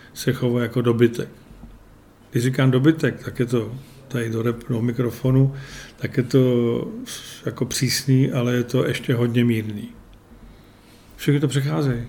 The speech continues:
nic se neděje, všechno je v pořádku. Takže my sami si vychováváme takovou tu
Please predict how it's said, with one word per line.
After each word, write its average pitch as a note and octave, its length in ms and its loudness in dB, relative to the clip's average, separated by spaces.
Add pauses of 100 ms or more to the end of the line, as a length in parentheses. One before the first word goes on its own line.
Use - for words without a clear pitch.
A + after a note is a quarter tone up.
(340)
nic A#2 100 -8
se - 120 -2
neděje, C#3+ 320 2
všechno A#2+ 280 -6
je A#2 60 -2
v A#2+ 40 -8
pořádku. C3 520 -2 (920)
Takže A#2+ 240 0
my B2 80 4
sami C3+ 240 4
si C3+ 140 0
vychováváme B2+ 720 0
takovou B2+ 400 -6
tu - 280 -10